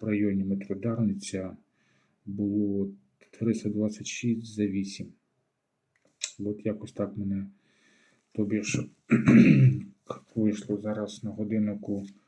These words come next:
нуль нуль чотирнадцять. Зараз щось такого перекусити та лягать спать. Також, е, підписуйтесь на мій TikTok, я його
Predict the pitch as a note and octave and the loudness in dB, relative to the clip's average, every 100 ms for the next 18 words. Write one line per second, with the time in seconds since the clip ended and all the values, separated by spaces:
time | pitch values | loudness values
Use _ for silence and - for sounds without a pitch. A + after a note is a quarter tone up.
0 | _ _ _ _ G#2+ G#2 G#2+ G#2+ G2+ G2 | _ _ _ _ -4 -2 2 2 0 -4
1 | - - A#2+ A#2 - - G2 - _ _ | -10 -2 0 0 -2 -10 -12 -18 _ _
2 | _ _ _ _ _ _ _ _ _ _ | _ _ _ _ _ _ _ _ _ _
3 | _ _ _ _ - _ - - - - | _ _ _ _ -20 _ -2 -2 -2 -6
4 | G2+ G#2 - G2+ - G2+ G2+ G2 F#2+ A2+ | -6 -6 -8 -10 -10 -6 -4 -4 -4 -6
5 | G#2 - A2 A2+ - F#2+ G2+ G2+ G2 - | -4 -6 -6 -6 -6 -8 -6 -6 -8 -12
6 | - _ _ A2 - - _ - _ - | -20 _ _ -20 -20 -20 _ -20 _ -12
7 | - F#2 - _ _ _ _ _ _ _ | -10 -10 -12 _ _ _ _ _ _ _
8 | _ - - A#2+ A2+ - - G#2 G2+ G2 | _ -14 -2 0 0 -6 -4 -2 -2 -6
9 | A2 - A#2 A2 G2+ G#2 G2 - G#2+ G#2 | -10 -4 -4 -2 -4 -4 -6 -4 -2 -2
10 | G#2 G2+ G2 G2 G2 - _ - A2+ F#2+ | -4 -4 -6 -6 -12 -18 _ -2 0 0
11 | - _ _ _ - - D3 E3+ - D3+ | -4 _ _ _ -12 -6 -4 -4 2 4
12 | C#3+ C#3+ C#3+ | 6 4 2